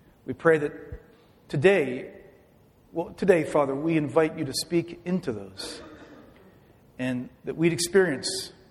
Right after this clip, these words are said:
uh, your presence here, your presence speaking to us, even in those disappointments. We thank you for Christ and his life given for us.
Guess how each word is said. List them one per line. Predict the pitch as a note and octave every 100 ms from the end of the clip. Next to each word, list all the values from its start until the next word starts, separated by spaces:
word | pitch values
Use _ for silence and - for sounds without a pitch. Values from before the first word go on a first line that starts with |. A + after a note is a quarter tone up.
| _ _ _ _ _ _ _ _ _ _ -
uh, | B2+ B2 B2 _
your | D3
presence | C#3 - D3+ B2 G#2+ - - -
here, | - A#2 G#2 -
your | D3 C3+
presence | - E3+ D3 C3+ -
speaking | - F#3+ - B2 A2 - _ _ _ -
to | D3+ B2
us, | G#2+ - - - _ _ _ _ _
even | - F3+ F3
in | E3+ F3 E3 - - - - -
those | C#3+ C#3 C3+ - - _ -
disappointments. | C#3 - - A#2+ A2 A2+ - - - _ _ _ _ _ _ _
We | D#3+
thank | B2+ F#3 F#3
you | F#3+
for | G3
Christ | - F3 D3+ D#3+ - -
and | C3 - - _ _ _ _ _ _ _ _ _ _ _ _ _ _ _ _ _
his | D3 A#2
life | C3 C#3 -
given | D3 C#3+
for | C#3+ D3 A#2
us. | G2+ - -